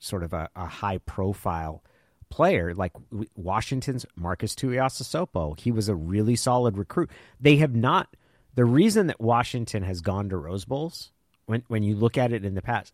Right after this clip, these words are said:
it's not entirely distilled down to they went and got the best three players in the state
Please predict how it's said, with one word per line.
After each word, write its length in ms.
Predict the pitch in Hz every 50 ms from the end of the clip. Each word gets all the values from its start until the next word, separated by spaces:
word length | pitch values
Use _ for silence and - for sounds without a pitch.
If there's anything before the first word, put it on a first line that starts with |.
| _ _ -
it's 280 | 131 127 120 - -
not 340 | 110 104 107 113 131 139 - _ -
entirely 720 | 120 110 92 - - - 123 123 117 113 101 104 98 90
distilled 560 | 80 101 - - - - 113 107 101 95 87
down 320 | 101 104 113 110 110 104
to 320 | - - - 92 87 85 - - - - - _ _ -
they 260 | 127 113 131 135 143 131
went 260 | 127 131 135 - -
and 120 | 113 104
got 280 | 104 117 117 113 - 110
the 100 | 107 101
best 600 | 98 87 - - 120 123 123 - - - - - _ _
three 360 | - - 104 107 113 123 127
players 500 | 123 - - 117 113 107 104 101 87 101
in 100 | 95 95
the 60 | 92
state 420 | - - - 120 107 101 98 -